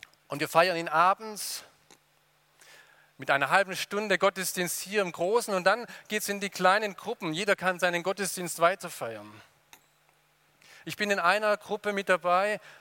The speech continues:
wo junge Leute, Studierende, wo Missionsschwestern, wo Mitarbeiter,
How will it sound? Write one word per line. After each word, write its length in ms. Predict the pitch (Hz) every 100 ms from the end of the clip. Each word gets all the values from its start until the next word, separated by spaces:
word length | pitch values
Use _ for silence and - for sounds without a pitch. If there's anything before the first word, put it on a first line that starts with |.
| _ _ _ _ _ _
wo 140 | 165
junge 300 | 185 226 240
Leute, 520 | 202 196 233 240 202 180
Studierende, 920 | 190 180 214 233 208 196 190 185 151 - _ _ _ _ _ _ _ _ _ _ _ -
wo 400 | 165 170 175 160 - - _ _ _ _ -
Missionsschwestern, 1120 | 180 - 208 220 - 190 185 - 185 180 170
wo 80 | 185
Mitarbeiter, 880 | 233 269 226 190 185 185 175 175